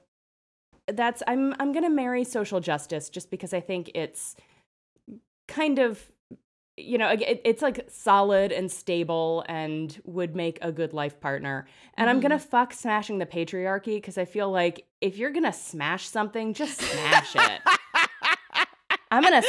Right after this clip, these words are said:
Speaker 1: smash it so hard.
Speaker 2: That's the right answer, though. It's right there in the name. You're
Speaker 1: It's in the
Speaker 2: absolutely
Speaker 1: name.
Speaker 2: correct. You're,
Speaker 1: Yeah.
Speaker 2: it's, yes, you're absolutely right. It's right there in the name. Um, oh boy.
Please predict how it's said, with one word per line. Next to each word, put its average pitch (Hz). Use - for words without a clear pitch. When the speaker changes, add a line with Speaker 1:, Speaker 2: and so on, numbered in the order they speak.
Speaker 1:
smash 202
it 196
so 165
hard. 139
Speaker 2:
That's 320
the 349
right 269
answer, 277
though. 202
It's 233
right 285
there 285
in 220
the 262
name. 285
You're 233
Speaker 1:
It's -
in 277
the 311
Speaker 2:
absolutely 440
Speaker 1:
name. 554
Speaker 2:
correct. -
You're, 403
Speaker 1:
Yeah. 175
Speaker 2:
it's, 240
yes, -
you're 208
absolutely 196
right. 127
It's -
right 165
there 135
in 120
the 120
name. 78
Um, 220
oh 196
boy. 147